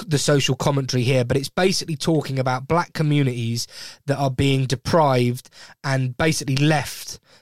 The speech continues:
to rot, essentially, that they're being put to one side, not given the,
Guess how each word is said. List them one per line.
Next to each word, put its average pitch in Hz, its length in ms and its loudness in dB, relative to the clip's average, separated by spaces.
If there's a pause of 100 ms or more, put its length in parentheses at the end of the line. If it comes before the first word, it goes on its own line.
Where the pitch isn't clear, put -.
(120)
to 135 500 2 (640)
rot, 147 340 2
essentially, 127 600 -2
that 127 180 -4
they're 135 140 2
being 135 220 0
put 180 220 0
to 151 80 0
one 135 200 2
side, 127 400 0
not 160 240 2
given 151 380 4
the, 139 260 4